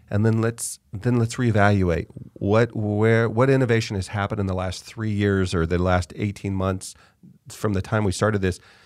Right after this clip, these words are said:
that now we can do something better, we can do something more concentrated, we can, oh, look, we've shifted traffic pattern, or whatever it is. Um, instead, we just sit there and we hoard. I see it in my house, my personal experience for myself and my family.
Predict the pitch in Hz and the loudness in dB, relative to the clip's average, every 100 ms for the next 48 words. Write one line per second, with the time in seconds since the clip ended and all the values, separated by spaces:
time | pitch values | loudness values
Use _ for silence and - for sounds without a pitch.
0 | _ - 117 117 110 117 107 107 117 104 | _ -4 2 2 2 -2 -2 -2 -2 -2
1 | 95 87 92 98 92 80 78 87 101 92 | -6 -4 -2 -2 0 -2 -4 -6 -6 -8
2 | 95 - 107 101 98 92 - - 98 - | -8 -8 -8 -8 -10 -10 -12 -8 -6 -6
3 | 90 - 85 80 80 92 - 98 - _ | -8 -6 -6 -6 -6 -10 -4 -4 -4 _
4 | _ - 139 147 131 87 110 98 - - | _ -12 -8 -2 0 0 -2 -2 -2 -2
5 | 143 123 120 104 - 113 117 113 - 82 | -4 -4 -6 -6 -4 -4 -4 -8 -8 -6
6 | 82 117 139 180 180 139 101 104 82 80 | -4 -2 -2 -2 0 2 4 2 2 -4
7 | - _ _ _ _ _ _ _ 95 95 | -8 _ _ _ _ _ _ _ -2 -2
8 | 101 - - 107 - 123 104 101 101 95 | -2 -8 -6 -4 2 2 2 -2 -2 -6
9 | - 104 98 92 87 85 80 - 113 80 | -6 -4 -2 -2 -2 -6 -10 -2 0 0
10 | 78 82 - _ _ _ _ _ - 98 | -4 -12 -16 _ _ _ _ _ -8 -4
11 | 113 98 101 95 90 98 104 135 - 95 | 0 0 2 0 0 2 4 2 -2 -2
12 | 87 - - 101 - 101 101 - 101 101 | -2 0 0 0 2 2 0 -2 0 2
13 | 127 - 95 - 104 95 95 - 101 113 | 2 -2 -12 0 2 2 0 2 2 2
14 | 113 110 98 - 107 117 | -2 -2 -2 -2 -2 -2